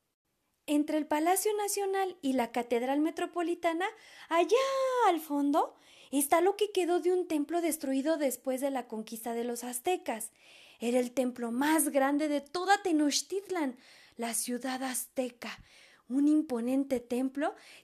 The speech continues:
que si nos hubiéramos podido parar en sus escaleras principales, veríamos de frente cómo el sol incandescente anaranjado se iba ocultando en el horizonte. Ese era el llamado Templo Mayor.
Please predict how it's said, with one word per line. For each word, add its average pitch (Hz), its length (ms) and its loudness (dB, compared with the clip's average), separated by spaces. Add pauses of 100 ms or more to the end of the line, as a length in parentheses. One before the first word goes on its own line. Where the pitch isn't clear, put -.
que 269 160 2
si 285 160 2
nos 285 180 4
hubiéramos 403 480 2
podido 302 540 0
parar 262 280 2
en 277 140 0
sus 240 160 -6
escaleras 233 640 -4
principales, 311 720 -2 (300)
veríamos 247 560 0
de 214 160 0
frente 311 560 0 (260)
cómo 277 300 2
el 269 100 2
sol 277 300 -2
incandescente 247 1120 -4
anaranjado 214 840 -8 (320)
se - 160 -6
iba 294 260 2
ocultando 277 840 -2
en 269 140 0
el 220 160 -4
horizonte. 214 800 -8 (300)
Ese 339 460 2
era 339 200 0 (340)
el 233 180 -6
llamado 247 560 -2 (360)
Templo 285 600 8
Mayor. 220 640 4